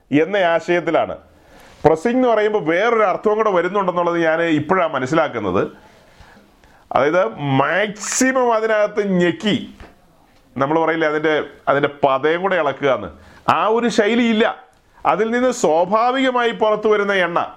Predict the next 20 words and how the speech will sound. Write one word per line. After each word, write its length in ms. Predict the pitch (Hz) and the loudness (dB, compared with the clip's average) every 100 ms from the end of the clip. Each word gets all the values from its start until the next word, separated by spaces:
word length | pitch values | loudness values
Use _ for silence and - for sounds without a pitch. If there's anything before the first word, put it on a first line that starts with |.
| - | -2
അത് 160 | 151 | 0
മാത്രമാണ് 520 | 196 180 190 220 208 185 | 0 0 0 0 0 -2
ഉദ്ദേശിക്കുന്നത്, 640 | 165 165 160 139 104 67 - - _ - | -2 -2 0 0 -2 -4 -8 -20 _ -20
സ്വാഭാവികമായി 920 | - 139 147 151 185 202 220 208 190 262 285 - _ - | -2 0 0 0 0 0 -2 0 -2 -4 -10 -20 _ 0
പുറത്തു 300 | 160 196 220 | 0 0 0
വരേണ്ട 260 | 196 180 170 | 0 0 0
എണ്ണ. 200 | 147 143 107 - _ _ _ _ - | 0 -2 -6 -8 _ _ _ _ -2
അതല്ലാതെ 600 | 151 185 196 220 208 151 196 240 - _ _ _ _ _ _ - - _ _ _ | 0 0 0 0 0 0 0 -4 -10 _ _ _ _ _ _ -20 -20 _ _ _
അതിൻ്റെ 320 | - 131 165 175 | 0 0 0 -2
നില 260 | 160 156 180 | 0 0 0
വിട്ടിട്ടുള്ളൊരു 680 | 254 226 - 196 226 226 226 | 0 -2 -2 -2 0 0 0
ഞെക്കലല്ല, 500 | 214 208 220 214 165 160 - - _ _ - | 0 -2 0 -2 0 -4 -6 -20 _ _ -12
സ്വാഭാവികമായി 880 | - 123 135 180 208 254 240 208 202 | -2 0 0 0 0 0 0 0 0
പുറത്തു 300 | 190 170 180 | -2 -2 -2
വരുന്ന 220 | 165 151 | 0 -2
എണ്ണ. 200 | 123 113 - - - _ 139 | -2 -4 -6 -14 -20 _ -2
അതിനപ്പുറത്തേക്ക് 920 | 170 196 226 156 - 240 220 247 247 | 0 0 -2 -2 -2 -2 0 -2 0
ഞെങ്ങിക്കഴിഞ്ഞാൽ 680 | 233 220 208 208 196 180 220 - - | 0 0 0 0 0 -2 -2 -8 -2
അതിൽ 200 | 160 190 | 0 0
നിന്ന് 200 | 196 196 | 0 -2